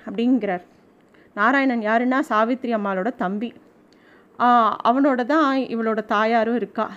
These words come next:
சாவித்திரி அம்மாள் எப்பயுமே அங்க போறதே கிடையாது. ஏதாவது கல்யாண கார்த்தினா போவா, போன உடனே வந்துருவா. ஏன்னா, நம்ம ரொம்ப வசதி இல்லாம இருக்கோம், ரொம்ப போய் அங்கெல்லாம் இருக்கக்கூடாதுங்கிற மாதிரி அவளுக்கு தோணும்.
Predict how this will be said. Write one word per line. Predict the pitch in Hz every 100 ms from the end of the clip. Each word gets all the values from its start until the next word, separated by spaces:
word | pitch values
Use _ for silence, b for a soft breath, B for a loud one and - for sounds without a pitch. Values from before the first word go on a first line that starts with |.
| -
சாவித்திரி | 233 220 262 247
அம்மாள் | 240 226 220 226 -
எப்பயுமே | - 240 240
அங்க | 262 226 208
போறதே | 220 220 226 233
கிடையாது. | 240 208 202
ஏதாவது | 196 208 240
கல்யாண | 202 220 240 233
கார்த்தினா | 208 202 220 226 262
போவா, | 247 233 233
போன | 233 233 254 262
உடனே | 240 247 294
வந்துருவா. | 247 233 285 254 - b b b b -
ஏன்னா, | 254 285
நம்ம | 247 233 247
ரொம்ப | 240 240 285
வசதி | 262 269 269 269
இல்லாம | 254 247 262
இருக்கோம், | 262 247 - 240 240 - B B B
ரொம்ப | 220 240 294
போய் | 254 262
அங்கெல்லாம் | 240 226 254
இருக்கக்கூடாதுங்கிற | 233 262 - 240 233 254 269 233 226
மாதிரி | 214 220 277 262 220 202
அவளுக்கு | 202 196 208 202 190
தோணும். | 220 233